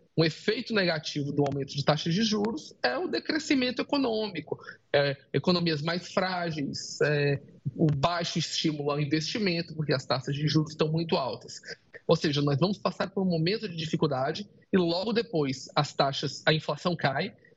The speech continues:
as taxas de juros devem cair também, e aí a gente volta a um momento de crescimento sustentável. Esse ciclo econômico nós já vimos em outros momentos e, e é, um,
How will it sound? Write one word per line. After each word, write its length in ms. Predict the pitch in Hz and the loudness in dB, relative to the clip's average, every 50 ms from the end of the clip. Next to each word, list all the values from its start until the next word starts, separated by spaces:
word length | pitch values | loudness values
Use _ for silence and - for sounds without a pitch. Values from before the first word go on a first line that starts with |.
| _ _ _ | _ _ _
as 160 | 143 139 - | -2 2 2
taxas 260 | 175 165 160 - 165 | 2 0 2 2 2
de 140 | 156 156 151 | 4 4 4
juros 460 | 135 147 160 151 139 131 - - - _ _ _ - _ _ - - _ _ - - - | 4 2 2 0 -2 -4 -8 -12 -18 _ _ _ -20 _ _ -20 -20 _ _ -14 0 2
devem 440 | 165 147 127 151 165 190 185 208 196 | 2 4 6 4 2 2 2 0 0
cair 280 | - 165 151 147 139 | 2 2 0 0 0
também, 440 | - 151 139 143 143 147 175 220 254 | -2 -2 -2 0 0 -2 -2 -2 0
e 80 | 190 185 | 2 2
aí 140 | 156 160 | 2 2
a 60 | 180 180 | 0 -4
gente 240 | 180 214 208 - | -4 -4 -4 -2
volta 760 | 220 165 147 131 143 147 151 165 196 233 226 - - - 330 - - - - _ _ | -2 -2 -2 0 0 2 2 0 -2 -6 -4 -2 0 0 0 -2 -8 -18 -20 _ _
a 80 | 147 156 | 2 2
um 80 | 170 | 4
momento 440 | 170 170 175 160 151 147 160 156 - | 4 2 2 2 2 2 0 0 -2
de 100 | 160 175 | -4 -4
crescimento 600 | - - 180 185 180 - 185 165 160 160 160 - | 0 0 0 0 0 -2 -2 -2 -2 -4 -4 -8
sustentável. 800 | - - - 180 - - 226 233 - 190 151 135 127 123 127 123 - - - - - | -10 -8 -6 -4 0 0 0 2 2 0 0 0 -2 -4 -6 -8 -8 -10 -16 -2 0
Esse 160 | - 147 - | 2 2 2
ciclo 280 | - - 214 - 208 208 | 2 0 2 2 2 0
econômico 460 | - - 196 175 156 151 151 143 - | 0 2 2 2 2 0 0 -2 -2
nós 220 | 151 160 190 208 | -2 -2 -2 -2
já 140 | 185 214 - | -2 -4 -4
vimos 420 | 143 - 160 190 214 214 196 156 147 | -4 -2 -2 -2 0 0 0 0 2
em 80 | 160 | 0
outros 380 | 151 147 147 - 147 135 - - | 0 0 -2 -6 -8 -10 -8 -2
momentos 580 | - 147 143 139 139 147 156 156 - - - - - - - _ _ | 0 2 2 2 2 0 -2 -2 -4 -4 -4 -6 -8 -14 -20 _ _
e, 60 | - 175 - - - | 2 2 2 2 2
e 220 | 190 170 170 170 | 2 4 4 2
é, 40 | 170 | 0
um, 260 | 190 214 269 294 - | 0 -4 -6 -8 -4